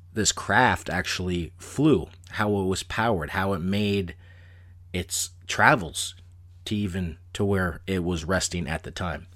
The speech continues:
So they were trying to obviously harness this kind of power.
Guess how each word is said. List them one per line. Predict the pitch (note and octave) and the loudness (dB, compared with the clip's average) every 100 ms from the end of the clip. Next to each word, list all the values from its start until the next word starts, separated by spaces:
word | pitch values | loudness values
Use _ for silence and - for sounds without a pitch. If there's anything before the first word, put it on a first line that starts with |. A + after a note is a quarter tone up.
| - - - - - - - - - - - - - - - | -20 -20 -20 -20 -20 -20 -20 -20 -20 -20 -20 -20 -20 -20 -16
So | - A2+ | -2 2
they | A2+ | 4
were | A2 G#2+ | 2 2
trying | - A2 A2 G2+ | 2 2 2 0
to | - G#2+ G#2 F#2+ F2 D#2 - - - - - - | 0 0 0 0 0 -6 -16 -20 -12 -10 -10 -4
obviously | - G2 G2+ - F#2 | 0 4 4 2 0
harness | - - A#2+ G#2 - | 0 2 4 4 0
this | F#2 E2 | -2 -2
kind | F#2+ E2 | -2 -4
of | - | -6
power. | C#2+ - | -6 -8